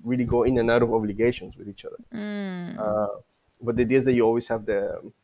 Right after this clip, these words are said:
Speaker 1: the, the, the, the power to issue credit or to issue money. And that's really hard to get people to feel that power, uh, because we're so used to being money takers. We're not money makers.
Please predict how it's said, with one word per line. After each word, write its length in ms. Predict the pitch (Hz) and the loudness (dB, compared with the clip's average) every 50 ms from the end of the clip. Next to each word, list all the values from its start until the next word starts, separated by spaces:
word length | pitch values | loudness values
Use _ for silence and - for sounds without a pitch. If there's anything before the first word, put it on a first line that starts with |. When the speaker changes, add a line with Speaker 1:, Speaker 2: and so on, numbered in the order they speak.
| _ _ _ _ - - | _ _ _ _ -10 -6
Speaker 1:
the, 140 | 117 110 - | -6 -6 -6
the, 160 | 110 101 110 101 _ _ | -6 -10 -10 -12 _ _
the, 240 | - 113 107 98 87 | -4 -4 -2 -2 -2
the 160 | 80 110 104 - _ | -4 -4 -6 -6 _
power 400 | - - 117 120 123 120 113 104 | -4 0 2 4 4 4 2 0
to 240 | 110 - - 107 82 | -2 -4 -6 -4 -4
issue 580 | 120 107 - - 113 110 104 92 - 113 117 120 - _ - - - | -4 -4 -4 -6 -8 -8 -8 -10 -12 -14 -16 -18 -20 _ -20 -10 -2
credit 300 | - 123 113 92 - - - | 0 0 0 0 -2 -8 -10
or 140 | - 113 - | -10 -10 -10
to 180 | - - 107 | -8 -8 -8
issue 160 | 107 - - | -8 -6 -4
money. 340 | 107 107 107 110 107 104 98 - _ _ _ - - - | -2 -2 -2 -2 -4 -6 -8 -12 _ _ _ -20 -8 -4
And 140 | 120 120 | 0 2
that's 200 | 131 135 135 - | 2 2 0 -2
really 200 | 151 165 170 180 | -4 -2 0 0
hard 400 | 139 - 117 127 123 110 110 - - - _ _ | 0 2 2 0 0 0 -4 -8 -14 -18 _ _
to 60 | - 113 | -4 0
get 220 | 120 123 123 - | 0 0 0 0
people 180 | 139 123 135 123 | -2 -4 -4 -8
to 140 | - 120 | -10 -12
feel 320 | - - - - 147 143 123 | -12 -6 -2 2 2 4 2
that 340 | 101 95 90 - - - - | 2 0 -4 -6 -8 -12 -10
power, 300 | - - - 98 - - _ _ _ _ _ _ _ - _ _ - | -8 -8 -6 -6 -8 -10 _ _ _ _ _ _ _ -20 _ _ -8
uh, 540 | 107 107 107 104 104 104 107 107 107 104 110 107 - | -4 -4 -2 -2 -2 -4 -4 -4 -6 -6 -8 -6 -6
because 260 | 123 120 - 127 113 | -4 -2 -2 0 2
we're 120 | 123 127 - | 4 4 4
so 140 | - 156 | 4 2
used 280 | 139 123 123 135 131 - | 2 2 2 0 0 -2
to 80 | - 120 | -4 -2
being 240 | 110 127 123 120 | 0 2 2 4
money 680 | 117 113 120 123 117 110 107 107 101 101 101 104 113 - - | 4 4 4 4 2 2 2 0 -2 -4 -6 -8 -10 -2 2
takers. 520 | 135 143 135 - 104 87 - - - - _ _ _ - | 2 2 2 2 -2 -6 -6 -8 -18 -20 _ _ _ -2
We're 100 | 120 127 | 0 2
not 160 | 127 127 110 | 2 2 2
money 240 | 113 123 120 113 107 | 2 2 2 2 2
makers. 540 | 107 117 120 123 - - 113 - - - | 2 2 2 0 0 -6 -10 -10 -12 -18